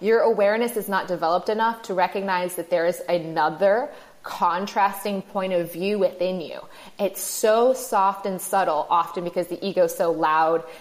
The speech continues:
and ever present when you don't have awareness. But as you can step away and start to observe, for a while, you're just gonna observe the ego going on twenty-four seven.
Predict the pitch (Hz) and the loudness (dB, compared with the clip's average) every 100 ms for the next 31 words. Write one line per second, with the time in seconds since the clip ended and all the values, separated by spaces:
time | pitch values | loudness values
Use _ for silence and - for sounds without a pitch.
0 | - 185 180 196 165 165 - 220 208 175 | -8 -4 -2 0 -2 -4 -4 -2 0 -2
1 | - 170 160 160 160 - 170 160 165 185 | -2 -6 -2 -2 -2 -2 -2 0 2 2
2 | 175 151 - - - - 170 208 214 240 | 0 -4 -8 -8 -6 0 2 0 -2 -4
3 | 254 262 - - - 175 - - 196 254 | -2 -4 -8 -16 -8 -8 -8 -4 -2 2
4 | 247 226 220 269 240 202 190 - 180 - | 2 2 2 2 4 4 2 0 -8 -4
5 | 156 - - 226 208 208 240 226 190 175 | -4 -4 -2 0 0 0 2 4 4 4
6 | 175 - - - _ _ 220 202 233 302 | 0 -14 -20 -20 _ _ 0 4 4 4
7 | 233 202 214 - 202 180 190 190 175 208 | 4 2 0 0 0 2 0 0 0 0
8 | 185 170 170 170 160 - 190 180 165 165 | 2 2 2 0 -2 -2 -4 -2 -4 -2
9 | 202 160 156 | 0 0 -2